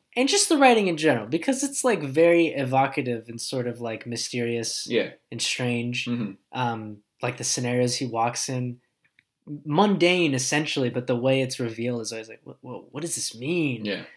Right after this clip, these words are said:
Speaker 1: Um, but yeah, he's, Pablo Neruda is just literally, like, talking to the moon like
Speaker 2: Yeah,
Speaker 1: a, like
Speaker 2: <laughs> it's
Speaker 1: a
Speaker 2: like a very
Speaker 1: weirdo. <laughs>
Speaker 2: strange, yeah.
Speaker 1: Like,
Speaker 2: But that's, like, the poet thing. It's
Speaker 1: Yeah.
Speaker 2: like, you're, you know, you're finding the, the beauty in, like, normal life or whatever, but you're not actually, like, living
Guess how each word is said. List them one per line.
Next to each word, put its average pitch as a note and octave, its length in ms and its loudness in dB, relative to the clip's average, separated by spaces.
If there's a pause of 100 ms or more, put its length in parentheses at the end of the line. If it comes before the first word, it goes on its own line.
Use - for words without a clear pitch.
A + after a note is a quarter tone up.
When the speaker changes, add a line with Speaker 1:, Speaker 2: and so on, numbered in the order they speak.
(280)
Speaker 1:
Um, A#2 580 -2 (100)
but C3+ 140 0
yeah, C3+ 260 4
he's, D3+ 320 -8
Pablo C#3+ 300 0
Neruda D3 260 0
is A#2 140 -4
just B2+ 220 -6
literally, B2 320 -4
like, A#2 460 -8 (380)
talking C#3 400 2
to C#3 100 -6
the B2 80 -4
moon B2 280 -4
like A#2 120 -4
Speaker 2:
Yeah, B2+ 240 6
Speaker 1:
a, - 100 4
like C3 120 2
Speaker 2:
<laughs> A#2+ 60 0
it's B2 120 0
Speaker 1:
a C#3 40 2
Speaker 2:
like C3+ 140 2
a C3+ 40 -4
very D3+ 200 10
Speaker 1:
weirdo. D3 500 8
<laughs> - 20 -
Speaker 2:
strange, D#3 140 4
yeah. E3+ 200 10
Speaker 1:
Like, C#3+ 240 2 (640)
Speaker 2:
But C#3+ 100 2
that's, D#3+ 200 8
like, D#3+ 120 4
the D3 140 10
poet D3+ 380 10
thing. D3+ 240 6
It's G3+ 40 4 (220)
Speaker 1:
Yeah. A#2+ 60 6
Speaker 2:
like, A2 160 2
you're, B2+ 100 2
you B2 160 -2
know, A#2+ 60 2
you're A#2+ 180 0
finding A2+ 720 0
the, G2+ 500 4
the A2 100 2
beauty A2+ 440 -2
in, G#2 100 0
like, G#2 220 -4
normal G#2+ 320 -2
life G#2+ 260 0
or B2+ 60 -4
whatever, B2 300 0
but A2 120 0
you're G#2+ 120 4
not A2 160 2
actually, G#2+ 400 0
like, F#2+ 180 0
living A2 640 -4